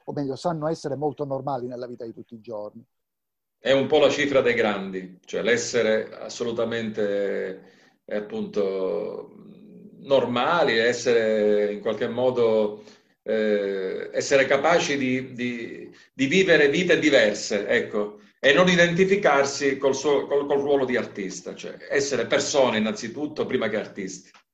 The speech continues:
Speaker 1: Si diceva
Speaker 2: E
Speaker 1: un
Speaker 2: Franco
Speaker 1: tempo,
Speaker 2: era una persona.
Speaker 1: si diceva un tempo rimanere coi piedi per terra. Sì,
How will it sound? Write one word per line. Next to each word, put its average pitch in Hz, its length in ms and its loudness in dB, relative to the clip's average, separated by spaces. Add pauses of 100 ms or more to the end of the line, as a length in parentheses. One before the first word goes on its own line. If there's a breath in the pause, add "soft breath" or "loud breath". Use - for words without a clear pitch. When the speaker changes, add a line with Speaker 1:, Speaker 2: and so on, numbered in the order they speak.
(680)
Speaker 1:
Si - 120 -14
diceva 175 380 2
Speaker 2:
E 175 60 6
Speaker 1:
un 170 60 -2
Speaker 2:
Franco 156 240 2
Speaker 1:
tempo, 143 120 4
Speaker 2:
era 139 100 8
una 135 140 6
persona. 110 800 -4
Speaker 1:
si - 160 -8
diceva 170 400 2
un 165 180 0
tempo 165 280 0
rimanere 170 400 2
coi 156 160 0
piedi 156 200 0
per 151 180 -2
terra. 123 480 -6
Sì, 143 240 -10